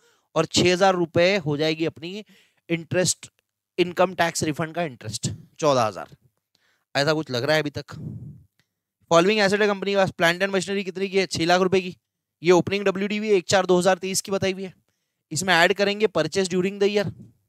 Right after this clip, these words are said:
और machine purchase कब करी है? इकतीस सात दो हजार तेईस को, मतलब more than one eighty days। कितना? पांच लाख चालीस हजार रुपए।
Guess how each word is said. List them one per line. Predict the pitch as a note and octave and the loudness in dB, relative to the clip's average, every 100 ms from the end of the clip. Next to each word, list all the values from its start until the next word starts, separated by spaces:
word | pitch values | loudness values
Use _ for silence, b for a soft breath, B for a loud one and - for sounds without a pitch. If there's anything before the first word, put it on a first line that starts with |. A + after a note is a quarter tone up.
| _ _ _ b b b b | _ _ _ b b b b
और | D#3 | 0
machine | D3 C3+ G#3 G3+ | 2 -2 -2 0
purchase | E3+ - G3 | -2 0 -2
कब | A3 - | -2 -2
करी | G#3 G#3 | -2 0
है? | E3 - - | -2 -4 -16
इकतीस | D3 F#3+ - G#3+ G#3+ - - - | -4 -4 -4 -6 0 -2 -2 -8
सात | - E3+ F3+ | 0 2 4
दो | F3 F3 | 4 4
हजार | F#3 G3 | 4 2
तेईस | F#3 G3 - | 0 -4 -4
को, | F#3 - _ _ _ _ C#3 | -10 -12 _ _ _ _ -6
मतलब | F3 E3+ | 0 2
more | D#3+ F3 | 2 4
than | G3 | 4
one | F#3+ G3+ | 2 -2
eighty | F#3+ G#3+ | -4 -4
days। | G#3 - - - _ _ _ _ _ _ - | -4 -6 -8 -20 _ _ _ _ _ _ -12
कितना? | E3+ G3+ F3+ - - | -2 2 2 0 4
पांच | D#3+ F3 | 4 4
लाख | F#3 F#3+ | 2 0
चालीस | - E3 F#3+ F3+ | 2 0 0 -2
हजार | G3 G3+ | -2 -2
रुपए। | G3 C3+ | -2 -6